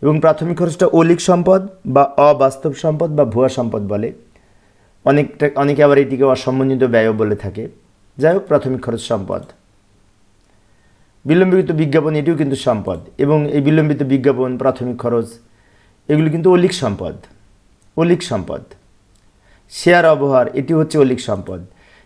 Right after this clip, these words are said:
শেয়ার বিক্রি করতে যেয়ে যখন কম মূল্যে শেয়ার ইস্যু করি, তখন তাকে শেয়ার অবহার বলে, এটি সম্পদ হিসেবে গণ্য হয়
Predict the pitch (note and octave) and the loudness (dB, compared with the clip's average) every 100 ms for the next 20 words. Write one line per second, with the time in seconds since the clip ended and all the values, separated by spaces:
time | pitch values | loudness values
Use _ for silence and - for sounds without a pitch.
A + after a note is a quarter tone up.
0 | - - E3 F3+ E3 E3 D3+ D3 C3+ C#3+ | -20 -2 2 2 0 -4 -4 -4 -2 0
1 | D3 C#3+ C#3 C#3+ C#3+ - E3 E3 D3+ D3 | 0 2 2 0 0 0 2 0 -2 0
2 | C#3+ C3+ B2 - A#2+ A2 B2+ - _ _ | 2 2 0 -4 -4 -4 -6 -12 _ _
3 | _ _ _ _ _ _ - D#3 D#3+ D3 | _ _ _ _ _ _ -4 -2 0 -2
4 | C#3 C#3+ B2 A2+ G#2+ G#2 G2 G2+ A2 - | 0 2 2 2 0 -4 -4 -6 -6 -10
5 | A2 - C3+ C#3 C3 A#2+ A#2 A2 G#2+ G#2 | -6 -2 0 0 0 -2 -4 -4 -4 -4
6 | A#2 | -4